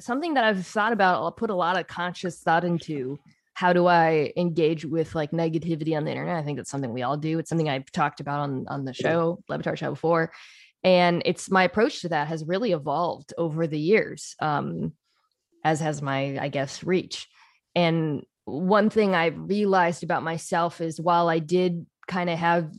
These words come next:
I would get, like, a dopamine hit from, like, a funny dunk and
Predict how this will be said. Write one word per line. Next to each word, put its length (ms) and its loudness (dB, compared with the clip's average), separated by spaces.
I 100 4
would 200 0
get, 120 4
like, 160 0
a 40 -2
dopamine 800 0
hit 320 -2
from, 280 -4
like, 220 -4
a 40 -4
funny 340 -2
dunk 500 -2
and 380 -4